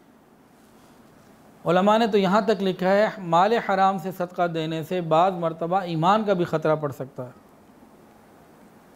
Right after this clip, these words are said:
एक खातून का एक फ़ोन आया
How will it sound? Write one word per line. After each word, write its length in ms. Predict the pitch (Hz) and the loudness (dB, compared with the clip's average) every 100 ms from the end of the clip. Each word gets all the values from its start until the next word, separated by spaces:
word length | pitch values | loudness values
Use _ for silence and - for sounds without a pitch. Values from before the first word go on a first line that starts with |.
| - - - - - - - - - - - - - - - - - - | -20 -20 -20 -20 -20 -20 -20 -20 -20 -20 -20 -20 -20 -20 -16 -16 -14 -4
एक 60 | 175 | -2
खातून 400 | 175 175 202 214 | 0 0 0 2
का 80 | 196 | 0
एक 120 | 175 | 0
फ़ोन 220 | 202 214 | -2 2
आया 180 | 185 | 2